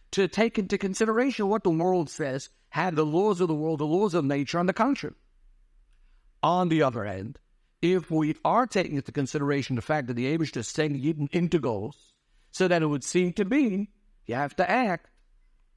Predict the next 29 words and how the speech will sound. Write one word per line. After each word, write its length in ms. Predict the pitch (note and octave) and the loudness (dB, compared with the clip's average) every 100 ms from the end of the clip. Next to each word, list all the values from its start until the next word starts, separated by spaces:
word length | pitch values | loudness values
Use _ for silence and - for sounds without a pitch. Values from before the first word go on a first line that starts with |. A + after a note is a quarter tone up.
| _ | _
as 140 | - G2+ | -6 -2
we 140 | A#2 | -2
call 280 | - C#3 C#3 | -2 -2 -2
it, 120 | C3 | -4
Kertzoin 560 | - B2 - E3 D#3+ D#3 | -2 -4 -2 0 2 2
Hamon. 340 | F3+ C#4+ A#2 - _ _ _ | 2 2 0 -6 _ _ _
You 40 | |
have 100 | A#2+ - | -6 -4
to 80 | |
somehow 420 | A2+ F#3+ F#3+ D#3 C3+ | 0 2 2 0 -4
take 520 | - G3+ G#3+ - - - _ _ - | 0 2 2 -2 -14 -20 _ _ -2
the 160 | C#3 | 0
laws 600 | D3+ C#3 F#3 G3+ D3+ A2+ - | 2 2 2 2 -2 -4 0
of 160 | E3 E3 | 0 2
nature 460 | F3 F#3+ A#3+ D3+ | 2 2 0 -2
and 140 | E3 F3 | -2 0
the 60 | |
world 400 | G#3 C#4+ B3 F#3+ - | 0 2 2 2 0
into 260 | G#3+ G#3 F#3 | 0 0 0
consideration 720 | F#3 - G#3 A#3 D4 D4 C4+ | -2 0 0 2 2 2 -2
if 80 | G3 | -2
it's 120 | - | 0
not 200 | G3+ F#3 | 0 2
a 80 | E3+ | 0
contradiction 560 | F3 D#3 E3 D#3 D#3+ | -2 -2 0 0 -2
to 60 | C#3+ | -2
Torah 280 | D#3 D3 C3 | 0 0 0
and 140 | B2 | -2
mitzvahs. 460 | A#2 - - - | -4 -8 -14 -14